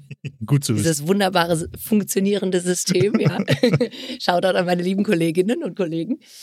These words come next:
Speaker 2: Nee, und wir haben einen Bereich Technologie und Innovation. Ich bin jetzt im Startup-Team Bochum. Dann haben wir die Flächenentwicklung und ganz viele verschiedene Abteilungen und haben also dann geguckt, dass wir aus jeder Abteilung irgendwie mindestens eine Person ansprechen,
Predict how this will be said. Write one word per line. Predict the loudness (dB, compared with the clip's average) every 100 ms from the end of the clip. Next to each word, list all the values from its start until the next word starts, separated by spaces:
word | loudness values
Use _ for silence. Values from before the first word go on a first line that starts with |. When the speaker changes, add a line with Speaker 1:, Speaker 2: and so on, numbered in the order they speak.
| -20 -10 0
Speaker 2:
Nee, | 0 2
und | 0 0 -2 0
wir | 2
haben | 2 0
einen | 0
Bereich | 0 0
Technologie | 0 0 0 2 0
und | 2
Innovation. | 2 2 0 -2 -2 0 0
Ich | -2
bin | 0
jetzt | 0 -2 -2
im | -2
Startup-Team | 0 0 0 0 -2 -2
Bochum. | 0 0 0 0 0 2 0
Dann | 0 0 0
haben | 0
wir | 2
die | 2
Flächenentwicklung | 2 0 0 -2 -2 -4 -2 -4 -2 0 0 0 -2
und | -2
ganz | 0 0 0
viele | 0 0
verschiedene | -2 -2 0 0
Abteilungen | 0 0 0 2 2
und | 2
haben | 2
also | 2 2
dann | 2 0
geguckt, | 0 -4 -4 -16 -20 -20 -18 0
dass | 0 2
wir | 2
aus | 2
jeder | 2 2
Abteilung | 0 -2 0 2 2 0
irgendwie | 0 2
mindestens | 2 2 0 -2
eine | 0 0
Person | 0 0 2
ansprechen, | 2 -2 0 0 2 2 0